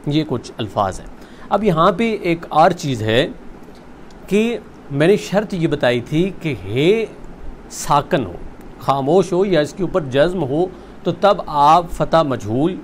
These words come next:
या कसरा मजहूल, अ, की आवाज़ें निकालेंगे या उसको मजहूल करके पढ़ेंगे। अगर हे के ऊपर ज़बर, पेश, ज़ेर वगैरह आ रही है, यानी कोई अलामत आ रही है,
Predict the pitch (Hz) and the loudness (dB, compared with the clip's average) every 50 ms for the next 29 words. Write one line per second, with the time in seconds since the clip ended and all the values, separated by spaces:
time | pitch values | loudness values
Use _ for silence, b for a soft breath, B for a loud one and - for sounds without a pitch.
0 | - - 165 147 131 123 127 127 - 135 - - 165 151 139 127 123 117 - 117 | -14 -10 -6 -2 0 0 0 0 -2 -6 -4 -2 0 0 0 0 -2 -6 -6 -6
1 | 117 123 131 131 - B B B B B B B B - - 127 120 117 117 117 | -4 -4 -6 -6 -8 B B B B B B B B -4 0 2 4 4 4 2
2 | 120 117 127 - 139 - - 139 123 113 110 110 110 123 120 123 120 113 110 110 | 0 -2 -6 -8 -8 -4 0 2 4 4 4 4 2 2 -2 -2 0 0 0 0
3 | 110 127 135 127 151 175 180 165 127 135 131 127 123 120 - - 120 117 107 - | 2 0 0 2 2 2 2 2 0 0 0 0 -2 -4 -6 -6 -6 -6 -6 -6
4 | 110 104 104 107 - 117 120 - 170 170 170 - 110 98 98 92 - - - B | -6 -6 -6 -8 -8 -10 -8 -6 -6 -8 -6 -6 -6 -6 -6 -8 -10 -12 -14 B
5 | B B B B B B B - 151 185 180 208 247 262 226 175 - 120 131 165 | B B B B B B B -2 -2 0 2 4 4 4 4 2 -2 0 2 2
6 | 208 196 - 226 214 170 - 220 190 160 117 110 147 151 147 185 196 185 185 - | 2 2 0 -8 -6 -2 -2 -2 -2 -2 0 4 4 4 6 6 4 4 4 0
7 | - 170 165 170 185 175 - - - - - 131 120 117 143 147 165 165 147 147 | 0 2 4 4 4 2 0 -4 -12 -12 -12 -6 0 4 4 4 4 2 0 0
8 | 135 143 139 143 - - 127 120 127 156 185 208 175 127 120 117 120 123 127 127 | 2 4 4 4 4 4 4 4 4 4 4 4 2 2 2 0 0 -2 -2 -2
9 | 127 143 131 120 113 113 117 127 165 190 165 156 127 123 120 127 127 120 104 101 | -2 -2 0 0 2 2 2 4 2 2 2 2 2 2 0 0 -2 -2 -4 -6